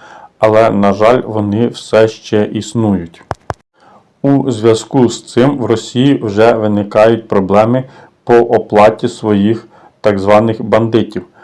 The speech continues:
адже в деяких регіонах за підписання контракту суми почали зменшуватися.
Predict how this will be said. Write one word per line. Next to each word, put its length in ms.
адже 480
в 100
деяких 540
регіонах 600
за 260
підписання 760
контракту 680
суми 400
почали 560
зменшуватися. 720